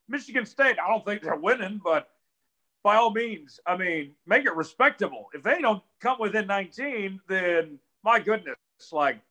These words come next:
that, that would be such a fraud of a ranking for them to be number seven. I think that they can, I would hope anyway, for the sake of the Big Ten Conference, if, uh, they have any type of intestinal fortitude, then they can come within nineteen points.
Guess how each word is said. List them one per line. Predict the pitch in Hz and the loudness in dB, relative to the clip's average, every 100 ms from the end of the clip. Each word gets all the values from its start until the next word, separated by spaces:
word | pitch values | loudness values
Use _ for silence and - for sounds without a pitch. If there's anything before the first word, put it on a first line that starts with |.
| _ _ | _ _
that, | 196 190 | 0 0
that | 196 202 | 0 -2
would | 190 | -2
be | 190 | -4
such | - 190 143 | -6 -10 -10
a | |
fraud | - 190 185 175 | 2 6 6 4
of | 143 | 0
a | |
ranking | 165 190 151 131 | -2 -2 -4 -8
for | 151 | -8
them | 151 | -6
to | |
be | 143 147 | -2 0
number | 143 113 | -2 -2
seven. | 175 147 113 _ _ _ _ _ - | 0 0 -2 _ _ _ _ _ 2
I | 185 208 | 4 4
think | 208 214 208 | 2 -2 -2
that | 202 180 | -6 -2
they | 185 | -4
can, | 175 170 160 _ _ _ _ - | -2 -6 -8 _ _ _ _ 0
I | 180 | 2
would | 170 143 | 2 -4
hope | - 247 240 240 214 175 | 2 4 4 2 -2 0
anyway, | 147 123 127 123 135 | -8 -6 -4 -4 -4
for | - 143 | -4 -4
the | 135 | -4
sake | 131 180 175 147 | -2 4 4 4
of | 151 135 - _ _ _ _ 143 | 2 0 -4 _ _ _ _ 0
the | 147 135 123 _ 160 117 | 2 2 -4 _ -20 0
Big | 175 156 | 0 2
Ten | - 170 143 | 0 0 2
Conference, | 143 190 190 127 110 - _ _ | 2 2 0 -10 -14 -18 _ _
if, | 143 135 - | 4 4 6
uh, | 139 | 2
they | 143 | 4
have | 156 170 | 2 0
any | 185 233 | -2 -4
type | - 214 196 | 0 0 0
of | 170 | -6
intestinal | 175 185 175 - 165 | -4 -2 -2 -2 -6
fortitude, | - 165 135 - 120 113 101 - | -2 -4 -4 -6 -8 -8 -10 -8
then | 131 131 | -4 2
they | 139 | 2
can | 156 143 | 0 0
come | 151 147 | 2 2
within | 139 139 | 2 2
nineteen | 135 123 123 | 0 0 -6
points. | 101 - _ | -6 -12 _